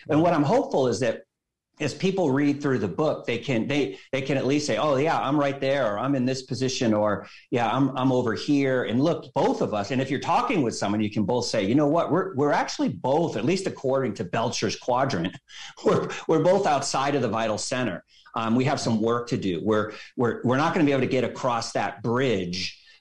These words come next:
uh, unless we come closer to, uh, the new vital center, or what I call in the end of the book, the four souls of the new vital center." Um, so I, that's, I wanted that kind of aha moment for people to say, "Okay, all right, I recognize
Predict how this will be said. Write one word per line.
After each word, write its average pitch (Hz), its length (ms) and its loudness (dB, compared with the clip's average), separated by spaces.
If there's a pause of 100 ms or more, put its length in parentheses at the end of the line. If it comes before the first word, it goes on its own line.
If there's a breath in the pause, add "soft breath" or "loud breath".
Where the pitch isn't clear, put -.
uh, 113 240 -2
unless 120 440 0
we 123 120 0
come 104 260 -2
closer 107 720 0
to, 101 580 2
uh, 104 180 -2
the 104 100 0
new 107 160 6
vital 101 320 0
center, 101 420 -2
or 92 60 2
what 98 120 0
I 98 120 -2
call 98 300 -2
in 95 40 2
the 92 100 0
end 104 160 0
of 95 60 0
the 92 80 -2
book, 90 240 -4
the 110 60 -2
four 110 320 0
souls 101 580 0
of 87 140 -4
the 104 80 0
new 92 160 2
vital 92 300 0
center." 98 440 -2 (440 loud breath)
Um, 104 220 0
so 143 140 0
I, 139 240 2
that's, 175 380 0
I 147 100 2
wanted 165 380 2
that - 160 -2
kind 139 120 -2
of 104 60 -2
aha 120 400 -2
moment 104 400 -2
for 110 160 -4
people 107 180 -4
to 95 60 0
say, - 160 -4
"Okay, 160 420 0 (120)
all 160 80 2
right, 127 180 2
I 127 60 2
recognize 127 720 -2